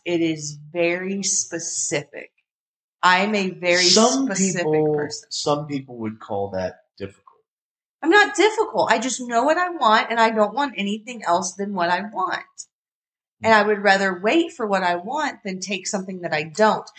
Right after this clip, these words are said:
Speaker 1: Maybe some
Speaker 2: All right.
Speaker 1: women need to listen to
Speaker 2: How,
Speaker 1: that. Like,
Speaker 2: how about everybody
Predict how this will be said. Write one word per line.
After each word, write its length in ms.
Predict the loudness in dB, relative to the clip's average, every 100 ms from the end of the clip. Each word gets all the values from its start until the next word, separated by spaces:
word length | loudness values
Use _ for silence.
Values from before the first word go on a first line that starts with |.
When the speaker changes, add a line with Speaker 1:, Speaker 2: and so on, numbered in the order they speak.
| -8
Speaker 1:
Maybe 240 | 0 4 4
some 220 | 4 2
Speaker 2:
All 40 | 4
right. 140 | 4
Speaker 1:
women 160 | 4 0
need 180 | -2
to 80 | -2
listen 360 | -2 -2 -4 -6
to 60 |
Speaker 2:
How, 640 | 2 6 6 4 2 -4 -8
Speaker 1:
that. 40 | -6
Like, 80 | -2
Speaker 2:
how 500 | 0 -2 -2 -4 2
about 240 | 6 6
everybody 720 | 4 0 0 0 0 -2 -8